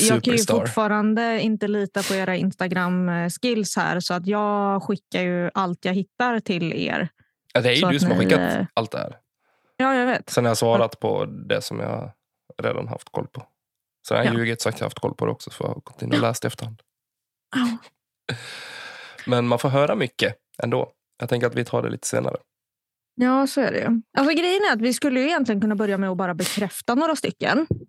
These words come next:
Speaker 2: Ja, det kan vi
Speaker 1: Eh,
Speaker 2: göra.
Speaker 1: det har ju varit uppe lite, dels i svenska Facebookgrupper och så också. Men, eh, Emerson Keith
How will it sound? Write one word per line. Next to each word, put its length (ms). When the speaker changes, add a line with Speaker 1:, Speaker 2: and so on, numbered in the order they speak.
Speaker 2:
Ja, 80
det 80
kan 120
vi 60
Speaker 1:
Eh, 60
Speaker 2:
göra. 100
Speaker 1:
det 60
har 80
ju 40
varit 220
uppe 560
lite, 360
dels 420
i 600
svenska 380
Facebookgrupper 760
och 80
så 160
också. 380
Men, 640
eh, 480
Emerson 400
Keith 320